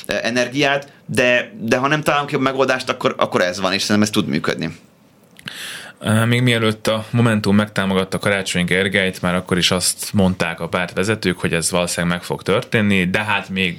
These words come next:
Speaker 2: ugye várnak, és hogy van egy-két dolog, amiben azt gondolják, hogy Karácsony Gergely nem volt elég bátor, és akkor itt felmerülhetnek olyan példák, hogy hát lehetne tényleg igazából autómentes Lánchidat csinálni, meg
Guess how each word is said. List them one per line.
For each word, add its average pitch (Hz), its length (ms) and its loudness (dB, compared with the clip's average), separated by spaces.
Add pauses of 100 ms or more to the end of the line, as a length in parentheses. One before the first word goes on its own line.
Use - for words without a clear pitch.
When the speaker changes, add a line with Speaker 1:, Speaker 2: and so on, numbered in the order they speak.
Speaker 2:
ugye 67 160 -2
várnak, 123 440 -2
és 92 140 0
hogy 92 120 -2
van 104 140 0
egy-két 90 340 -4
dolog, 92 240 0
amiben 87 260 0
azt 90 160 -2
gondolják, 87 440 2
hogy 90 180 -2 (440)
Karácsony 101 400 0
Gergely 95 520 0
nem 104 160 4
volt 95 380 2
elég 90 320 -2
bátor, 90 720 0
és - 140 -2
akkor 98 200 0
itt 92 140 -2
felmerülhetnek 92 720 0
olyan 90 220 0
példák, 90 300 2
hogy 85 160 -4
hát 87 120 -2
lehetne 90 360 -2
tényleg 104 500 2
igazából 104 640 2
autómentes 98 680 2
Lánchidat 104 460 -2
csinálni, 110 380 0
meg 85 200 0